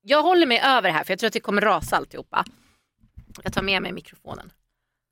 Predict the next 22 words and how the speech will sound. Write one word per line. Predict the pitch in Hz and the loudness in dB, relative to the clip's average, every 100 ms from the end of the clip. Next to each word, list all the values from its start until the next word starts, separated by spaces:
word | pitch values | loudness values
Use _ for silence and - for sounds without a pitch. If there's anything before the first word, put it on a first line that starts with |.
| - 143 | -6 -6
<laughs> | - - - 427 466 - 269 170 _ | -6 -16 -2 0 2 0 -2 -4 _
Gud! | 262 226 170 _ _ - - - - _ _ - _ - - - - _ _ | -2 -2 -2 _ _ -14 -10 -10 -12 _ _ -20 _ -20 -20 -20 -20 _ _
Mm. | 285 | 0
Mm. | 294 403 - _ _ _ _ _ _ - _ _ _ 359 - _ _ _ _ _ _ _ - - _ _ _ _ _ _ _ _ _ - | 2 2 -2 _ _ _ _ _ _ -20 _ _ _ -4 -4 _ _ _ _ _ _ _ -20 -20 _ _ _ _ _ _ _ _ _ 4
Hit! | 359 - _ - - _ _ - _ - - | 4 4 _ -12 -12 _ _ -20 _ -20 -2
<laughs> | 403 349 403 - 294 277 _ 226 - _ _ - - _ _ _ _ - | -2 0 0 -2 -8 -16 _ -18 -18 _ _ -20 -20 _ _ _ _ -4
Nu | 233 | 0
har | 269 311 | 2 2
den | 349 | 2
ju | 311 | 2
hunnit | 285 262 233 220 | 2 0 -2 -2
liksom | 208 - 202 | -8 -6 -2
mjukna | 208 190 - | 0 0 -4
till | 208 320 277 | -6 0 0
sig | - 165 | 0 -6
lite, | 170 - - - _ | -6 -8 -8 -8 _
för | 196 | -8
han | - 185 | -4 -2
har | 180 | -2
stått | - 294 | -4 -6
ett | 226 | -4
tag. | 156 | -6